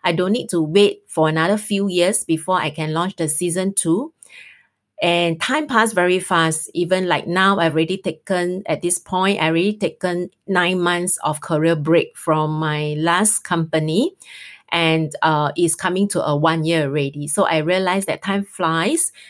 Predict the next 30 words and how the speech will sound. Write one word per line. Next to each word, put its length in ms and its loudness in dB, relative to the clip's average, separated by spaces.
And, 560 2
uh, 280 0
while 340 4
during 320 0
this 180 -2
time, 460 -4
I 80 -4
having 360 -4
a 60 -4
t-, 220 -16
career 320 -2
break. 340 2
And 400 2
so 500 2
I, 220 -4
it's 180 -4
good 260 0
time 260 0
for 200 0
me 540 2
to 100 -8
prepare 420 -2
myself. 760 0
That 180 2
is 220 -2
where, 460 2
when 360 0
the 120 -2
time 360 -2
to 180 -10